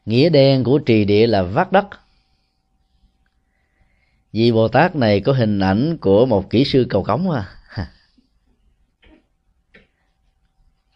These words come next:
Mà rất là vất vả, vì ngày xưa đó,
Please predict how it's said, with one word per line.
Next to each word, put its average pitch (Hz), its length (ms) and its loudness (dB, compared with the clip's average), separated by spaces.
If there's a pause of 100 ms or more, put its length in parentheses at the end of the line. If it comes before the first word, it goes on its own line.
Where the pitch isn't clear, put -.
(460)
Mà 107 220 0
rất 165 220 0
là 117 60 0
vất 160 240 -2
vả, 107 340 0
vì 117 160 2
ngày 107 180 2
xưa 151 340 4
đó, 175 80 2